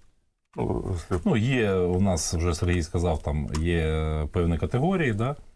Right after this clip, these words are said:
Speaker 2: Там тринадцять нозологій, е, і в кожній категорії, е, трійка буде нагороджена, е, медалями, дипломами, ну і подарунками від наших партнерів.
Speaker 1: Але ще додатково треба сказати, що,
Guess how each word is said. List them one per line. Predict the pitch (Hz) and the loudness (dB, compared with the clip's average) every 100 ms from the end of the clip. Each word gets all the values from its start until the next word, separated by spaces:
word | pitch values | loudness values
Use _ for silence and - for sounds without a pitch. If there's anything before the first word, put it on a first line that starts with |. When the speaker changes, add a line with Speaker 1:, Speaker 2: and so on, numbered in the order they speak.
| _ - | _ -6
Speaker 2:
Там | 73 | -2
тринадцять | 85 85 80 71 | 2 2 0 0
нозологій, | 80 87 120 160 110 101 87 | 0 2 2 2 0 0 -2
е, | - 57 80 85 85 85 82 - | -4 -8 -4 -2 0 0 -2 0
і | 92 92 90 85 | 0 2 2 2
в | 82 - | 0 -2
кожній | 104 98 85 80 | -2 0 0 0
категорії, | 87 92 113 135 117 85 - - - _ _ - | 0 0 0 2 2 0 -4 -16 -20 _ _ -4
е, | 82 80 80 78 | 0 2 0 0
трійка | 98 107 92 82 | 0 0 2 0
буде | 82 80 | 2 2
нагороджена, | 80 78 82 82 78 76 73 76 71 - 78 76 | 2 2 0 0 0 -2 -2 -2 -4 -4 -2 0
е, | |
медалями, | 82 92 139 170 170 151 123 | 0 0 0 0 0 0 -2
дипломами, | 104 90 - 123 160 151 135 131 120 - - - - | -2 -2 2 2 2 2 2 0 0 -4 -18 -20 -2
ну | 143 131 | 2 2
і | 104 | 2
подарунками | 107 95 113 131 90 85 | 2 2 2 2 0 2
від | 82 | 2
наших | 95 87 | 0 0
партнерів. | - 71 71 69 - - - - - _ _ | -4 -4 -4 -6 -8 -14 -20 -20 -20 _ _
Speaker 1:
Але | - 110 117 85 | 0 2 2 2
ще | - - 104 | -2 0 2
додатково | 101 95 - 101 | 2 0 0 0
треба | 92 104 90 95 | 2 0 0 -2
сказати, | - 98 110 151 123 | -2 0 2 2 0
що, | 104 - - | -2 -6 -2